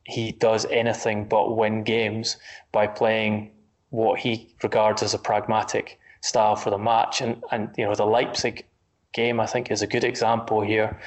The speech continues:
No ar-, no argument that Leipzig looked the better side for the majority of the game. No argument that Leipzig probably should have been two, perhaps three goals up early on. But, um,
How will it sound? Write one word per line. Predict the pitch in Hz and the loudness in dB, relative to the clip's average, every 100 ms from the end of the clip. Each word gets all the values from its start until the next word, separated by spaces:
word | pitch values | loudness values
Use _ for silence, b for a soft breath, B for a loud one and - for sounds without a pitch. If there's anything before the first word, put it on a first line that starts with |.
| B B B | B B B
No | 123 127 123 | 0 4 4
ar-, | 120 123 | 4 2
no | 123 127 123 131 | 2 2 2 2
argument | 120 127 143 123 113 | 2 2 2 0 2
that | 98 | 2
Leipzig | 107 107 - - 98 | 2 0 -2 -6 -2
looked | 110 127 - - | -2 -2 -8 -18
the | - | -6
better | 110 104 101 104 - | -2 -2 -2 -6 -2
side | 110 101 | -2 -2
for | - | -6
the | 104 | -4
majority | 101 107 104 95 107 | -2 0 0 0 -2
of | |
the | 95 | -2
game. | - 104 113 107 - | 0 0 0 -2 0
No | 110 | 2
argument | 107 110 107 107 110 | 2 2 0 0 0
that | 107 107 B B - | -2 -2 B B -2
Leipzig | 120 120 113 | 0 0 -2
probably | - 107 107 110 | 0 0 2 0
should | - 107 | 0 -2
have | 104 | -2
been | 107 104 | -2 -2
two, | - 113 110 104 | -2 2 2 2
perhaps | - 110 110 - | 2 2 2 -2
three | - 120 | -2 0
goals | 117 110 110 | 2 4 4
up | 110 - - B B B B - | 2 0 -4 B B B B 0
early | 113 107 104 | 2 4 4
on. | 123 131 87 - B B B B B _ _ | 4 2 0 -6 B B B B B _ _
But, | 123 113 - - - - _ - | 2 2 2 -2 -2 -4 _ -2
um, | 110 107 110 107 107 110 | 0 2 2 2 0 -4